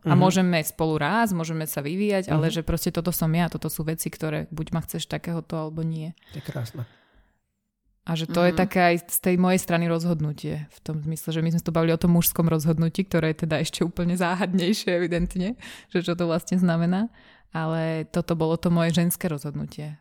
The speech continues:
Speaker 1: Tým, že on má s-, je keby seba na prvom mieste, že on toto, mm, to je
Speaker 3: Mhm.
Speaker 1: sexy strašne, <laughs> to je úplne príťažlivé.
Speaker 3: Mhm. Že v tej túžbe ako získať si ťa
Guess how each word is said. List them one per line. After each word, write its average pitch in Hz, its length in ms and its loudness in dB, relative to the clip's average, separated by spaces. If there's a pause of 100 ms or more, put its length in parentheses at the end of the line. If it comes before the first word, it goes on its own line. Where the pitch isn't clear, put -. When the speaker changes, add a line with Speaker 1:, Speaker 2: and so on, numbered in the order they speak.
Speaker 1:
Tým, 180 200 0
že 175 160 2
on 165 220 -4
má 165 180 -2
s-, - 280 -6
je 160 140 -8
keby 160 260 -6
seba 226 360 0
na 202 120 4
prvom 190 240 0
mieste, 175 400 -4 (220)
že 156 240 -10
on 156 500 -8 (240)
toto, 156 340 -8 (580)
mm, - 260 -4 (140)
to - 120 -2
je 165 100 2
Speaker 3:
Mhm. 170 100 -4
Speaker 1:
sexy 180 300 -4
strašne, 185 480 2
<laughs> - 320 0
to - 80 -8
je - 80 0
úplne 190 320 0
príťažlivé. 170 540 -4
Speaker 3:
Mhm. 175 220 -4 (1300)
Že 190 180 -2
v - 100 -6
tej 196 180 4
túžbe 202 400 0
ako 180 240 0
získať 180 480 0
si 180 320 0
ťa 165 300 2